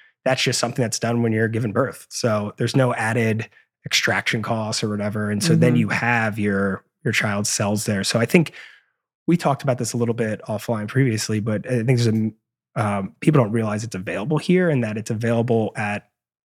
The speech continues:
Speaker 1: a nominally affordable comparatively to going out of the U S. It's not just for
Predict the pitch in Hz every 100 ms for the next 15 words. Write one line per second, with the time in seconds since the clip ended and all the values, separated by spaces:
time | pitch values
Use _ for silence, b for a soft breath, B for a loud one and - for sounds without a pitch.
0 | _ _ - 120 120 127 143 139 139 131
1 | 123 117 - - - 117 113 117 120 120
2 | 117 113 113 - _ _ _ _ - 127
3 | - 139 127 131 123 113 110 117 113 107
4 | 107 107 110 104 - 113 98 120 117 113
5 | - - 110 - - 117 110 110 104